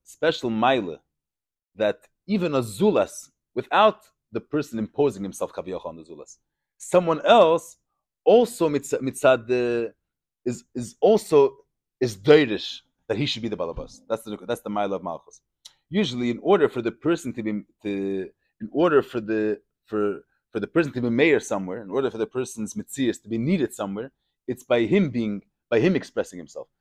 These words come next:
The nekuda of malchus is that even a zulas, an other which has no shaykhs to the, to the elyon,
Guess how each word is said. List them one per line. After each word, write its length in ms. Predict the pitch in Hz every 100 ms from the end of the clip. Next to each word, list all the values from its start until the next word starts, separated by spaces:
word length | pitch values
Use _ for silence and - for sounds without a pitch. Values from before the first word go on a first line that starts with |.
| _
The 60 | 127
nekuda 240 | 123 208
of 60 | 170
malchus 300 | 170 196 156
is 100 | 185
that 120 | 131 -
even 220 | 190 160
a 40 | 127
zulas, 580 | 104 190 180 120 - -
an 140 | 120 120
other 220 | 175 165
which 120 | 139
has 120 | 123
no 120 | 160
shaykhs 400 | 202 131 117 110
to 100 | -
the, 220 | 104 104 98 _ -
to 60 |
the 80 | 110
elyon, 360 | 107 107 113